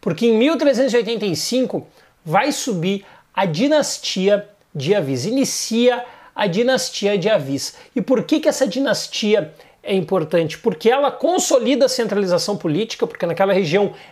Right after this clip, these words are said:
ainda tinha alguns condados medievais independentes,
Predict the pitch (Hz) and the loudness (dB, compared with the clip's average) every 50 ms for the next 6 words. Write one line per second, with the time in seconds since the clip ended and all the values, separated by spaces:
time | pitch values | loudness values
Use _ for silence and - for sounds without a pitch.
0 | _ 208 196 202 208 208 196 - - - 233 220 214 196 180 196 233 226 226 - | _ 0 2 2 2 2 0 0 -2 -2 0 0 0 0 0 2 0 0 0 -2
1 | - 220 202 190 175 156 170 185 214 226 202 160 147 127 - - - - - - | -2 -2 0 0 2 2 2 4 4 2 0 -2 -4 -6 -6 -8 -10 -12 -14 -16
2 | - _ _ - 165 165 156 131 156 160 143 117 156 180 185 190 185 147 - - | -20 _ _ -4 -2 -2 0 2 2 2 2 4 2 2 4 2 2 0 -2 -2
3 | - - 165 156 147 160 156 170 160 160 156 156 175 233 254 - - - | -4 -4 -4 -2 -2 -2 -2 -2 -2 0 0 2 2 0 0 -2 -6 -10